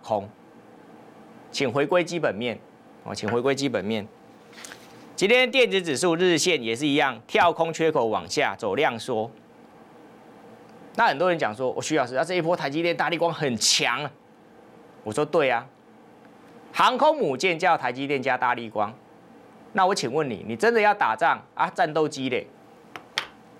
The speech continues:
战斗机在哪里？我举个例子好不好？来，三零零八大立光航空母舰，对不对？哇，两千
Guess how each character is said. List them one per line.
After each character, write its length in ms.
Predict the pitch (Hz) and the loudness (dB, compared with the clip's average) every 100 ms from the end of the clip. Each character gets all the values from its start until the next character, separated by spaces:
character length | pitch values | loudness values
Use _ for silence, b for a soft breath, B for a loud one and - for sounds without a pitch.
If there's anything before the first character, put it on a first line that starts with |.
| - - - - - - - - - - | -20 -20 -20 -20 -20 -20 -20 -20 -14 -4
战 200 | 151 190 | 0 2
斗 140 | 185 | 2
机 140 | 175 | 2
在 160 | 175 208 | 0 0
哪 180 | 139 123 | 0 -2
里？ 160 | 120 - - - - - - - - - - - | -4 -10 -18 -20 -20 -20 -20 -20 -20 -20 -20 -6
我 100 | 160 | -4
举 140 | 147 | -2
个 100 | 127 | 0
例 140 | 139 143 | 0 0
子 140 | 117 | -2
好 100 | 98 | -4
不 80 | 95 | -2
好？ 100 | 98 - | -4 -6
来， 180 | 98 101 - - - - - B B - | -10 -10 -12 -20 -14 -14 -14 B B 0
三 120 | 247 | 2
零 140 | 269 | 4
零 100 | 214 | 4
八 140 | 196 208 | 4 4
大 140 | 208 | 4
立 160 | 202 185 | 2 0
光 260 | 165 151 165 - | 2 2 -2 -10
航 160 | - 135 | -6 -2
空 160 | 156 | -2
母 200 | 160 107 | -2 -6
舰， 220 | 98 139 | -2 -2
对 100 | 110 | 0
不 80 | 127 | 0
对？ 200 | 135 127 113 - - - - - - - - - - - - - | 0 0 -4 -16 -18 -20 -18 -14 -14 -14 -20 -20 -20 -20 -14 -2
哇， 180 | 165 - - | 0 0 -2
两 180 | 127 123 | -4 -2
千 320 | 165 170 | -2 -4